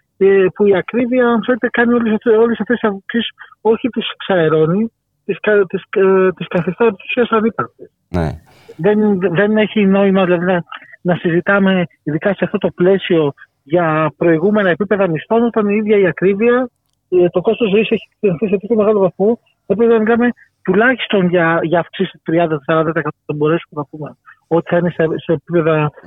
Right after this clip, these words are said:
Speaker 2: Να καλύψουν
Speaker 1: αξιοπρεπούς
Speaker 2: το, να,
Speaker 1: διαβίωσης.
Speaker 2: να καλύψουν δηλαδή ουσιαστικά τον πληθωρισμό. Αυτές οι
Speaker 1: Ναι, ναι, ναι,
Speaker 2: αυξήσεις,
Speaker 1: ναι, ναι.
Speaker 2: αυτές οι αυξήσεις,
Speaker 1: Και όλο
Speaker 2: αυτές.
Speaker 1: το χαμένο εισόδημα των προηγούμενων χρόνων, είμαστε πάρα πολύ πίσω σε αυτό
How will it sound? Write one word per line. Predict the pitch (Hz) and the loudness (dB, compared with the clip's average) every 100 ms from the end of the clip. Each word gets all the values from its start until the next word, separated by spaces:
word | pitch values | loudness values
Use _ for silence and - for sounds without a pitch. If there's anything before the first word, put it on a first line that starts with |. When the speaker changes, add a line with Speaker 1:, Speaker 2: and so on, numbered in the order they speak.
| 98 | -2
Speaker 2:
Να | |
καλύψουν | 101 104 113 175 165 | 0 0 0 0 2
Speaker 1:
αξιοπρεπούς | 160 113 160 - | 2 0 -2 -2
Speaker 2:
το, | |
να, | 151 | 0
Speaker 1:
διαβίωσης. | 95 113 131 92 | 0 -2 -4 -2
Speaker 2:
να | 92 | -2
καλύψουν | 95 95 104 107 | 0 -2 -4 -6
δηλαδή | 98 92 90 | -4 -2 -2
ουσιαστικά | 95 95 82 - 92 | -4 -6 -8 -6 -6
τον | 87 | -6
πληθωρισμό. | 85 87 85 82 73 71 _ _ _ _ _ - | -8 -10 -8 -6 -8 -10 _ _ _ _ _ -14
Αυτές | 135 - 139 | -12 -10 -8
οι | 147 | -2
Speaker 1:
Ναι, | 165 | 0
ναι, | 175 | 0
ναι, | |
Speaker 2:
αυξήσεις, | 170 165 | 0 0
Speaker 1:
ναι, | 165 | 0
ναι. | 165 156 | -2 -4
Speaker 2:
αυτές | 131 - 143 | -6 -8 -10
οι | 139 | -10
αυξήσεις, | 123 - - | -12 -14 -6
Speaker 1:
Και | - | 0
όλο | 185 | 2
Speaker 2:
αυτές. | 262 247 | 2 0
Speaker 1:
το | |
χαμένο | 233 196 214 220 | 0 0 2 0
εισόδημα | 180 214 220 214 214 - _ - | 0 0 0 -2 -4 -8 _ -4
των | 170 | 2
προηγούμενων | 185 196 202 196 | 2 2 0 0
χρόνων, | 180 170 | 0 2
είμαστε | 208 202 | 0 -2
πάρα | 185 208 | 0 2
πολύ | 180 151 | 2 -2
πίσω | 147 - | -4 -8
σε | 147 135 | -6 -6
αυτό | 135 214 277 | 0 0 0